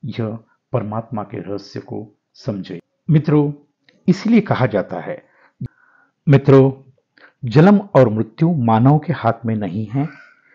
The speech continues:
और जो जन्म और मु-, मृत्यु के बीच में जो जीवन है,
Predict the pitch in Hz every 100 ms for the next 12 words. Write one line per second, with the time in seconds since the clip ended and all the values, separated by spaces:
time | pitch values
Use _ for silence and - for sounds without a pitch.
0 | _ _ 143 131 113 135 - - _ _
1 | 120 107 160 196 190 135 120 110 143 -
2 | 123 147 - 208 202 123 101 120 - -
3 | 123 98 113 110 117 110 127 -